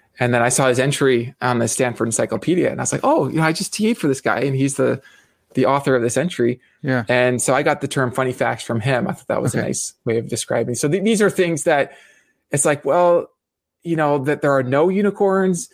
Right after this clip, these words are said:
Speaker 1: Uh, you know, if, if the proposition that there are no unicorns is true,
Speaker 2: Hmm.
Speaker 1: then that should correspond to something. There's gotta be some fact in the world, some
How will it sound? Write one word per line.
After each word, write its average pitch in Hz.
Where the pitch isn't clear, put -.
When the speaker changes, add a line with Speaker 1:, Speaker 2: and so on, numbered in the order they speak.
Speaker 1:
Uh, 143
you 160
know, 139
if, 147
if -
the -
proposition 190
that 147
there 139
are 123
no 147
unicorns 151
is 113
true, 196
Speaker 2:
Hmm. 120
Speaker 1:
then 151
that 151
should 139
correspond 139
to 151
something. 139
There's 123
gotta 113
be 117
some 110
fact 127
in 131
the 123
world, 120
some 113